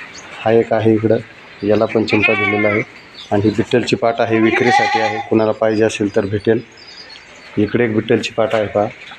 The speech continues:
अ, क्रॉसमधून आहे. तर हा झाला आपल्या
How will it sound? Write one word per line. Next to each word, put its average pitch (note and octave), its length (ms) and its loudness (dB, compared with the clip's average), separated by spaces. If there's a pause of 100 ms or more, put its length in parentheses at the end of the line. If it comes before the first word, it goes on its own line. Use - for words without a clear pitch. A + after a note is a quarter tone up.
(420)
अ, G#2+ 100 0
क्रॉसमधून A#2+ 600 0
आहे. A2+ 220 0 (680)
तर A#2 80 2
हा A#2+ 240 0
झाला A#2 220 0
आपल्या A#2 280 2